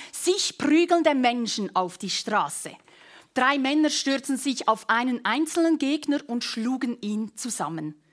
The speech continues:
Wir hatten das Gefühl, etwas tun zu müssen, also gingen wir hin, um die Kämpfer auseinanderzubringen.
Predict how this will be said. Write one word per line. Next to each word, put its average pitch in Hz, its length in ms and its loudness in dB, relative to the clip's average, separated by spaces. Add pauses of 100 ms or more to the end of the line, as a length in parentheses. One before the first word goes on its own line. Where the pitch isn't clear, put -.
(540)
Wir 302 180 2
hatten 359 220 0
das 311 180 -6
Gefühl, 311 480 2 (240)
etwas 262 460 -4
tun 349 360 4
zu 330 180 0
müssen, 285 480 0 (200)
also 262 260 4
gingen 262 320 2
wir 233 140 -2
hin, 285 400 2 (240)
um 240 160 -2
die 214 160 -8
Kämpfer 214 540 -6
auseinanderzubringen. 165 1160 -4